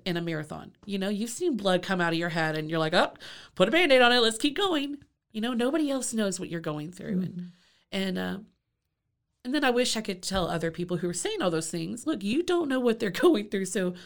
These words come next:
Speaker 1: let's close our mouths."
Speaker 2: Mm-hmm. Yeah, let's wait till you're asked <laughs> as far as
Speaker 1: <laughs> Please.
Speaker 2: a, a bit of advice. Well, y-, you are a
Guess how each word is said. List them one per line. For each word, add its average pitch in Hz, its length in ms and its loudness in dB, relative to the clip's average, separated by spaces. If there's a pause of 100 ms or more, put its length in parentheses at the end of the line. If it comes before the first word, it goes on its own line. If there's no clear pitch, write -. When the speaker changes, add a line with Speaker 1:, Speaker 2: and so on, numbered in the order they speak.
(140)
Speaker 1:
let's - 460 -8
close 254 280 0
our 233 100 -4
mouths." 294 380 6
Speaker 2:
Mm-hmm. 269 680 0
Yeah, 214 280 4
let's 214 280 2
wait 247 180 4
till 247 140 4
you're 190 160 2
asked 170 460 2
<laughs> 262 120 6
as 269 200 8
far 226 320 10
as 190 160 6 (100)
Speaker 1:
<laughs> - 80 -16
Please. 247 160 0
Speaker 2:
a, 240 340 8 (120)
a 233 80 8
bit 202 240 8
of 175 120 8
advice. 160 540 6 (400)
Well, 185 300 8
y-, - 100 0
you 220 520 6
are 185 280 8
a 160 220 4